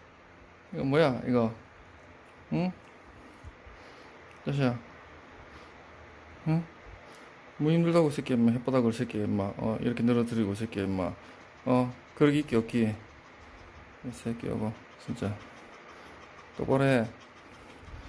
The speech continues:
산책하는 게 힘들지? 임마, 세상에 쉬운 거 없다. 아이고, 뒤라. 어우, 더워라.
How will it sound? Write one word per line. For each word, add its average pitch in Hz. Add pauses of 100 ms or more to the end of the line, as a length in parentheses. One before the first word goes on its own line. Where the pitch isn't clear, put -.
(580)
산책하는 147
게 123
힘들지? 127 (1040)
임마, 113 (320)
세상에 135
쉬운 135
거 131
없다. 127 (2000)
아이고, 131 (340)
뒤라. 117 (3250)
어우, 151
더워라. 110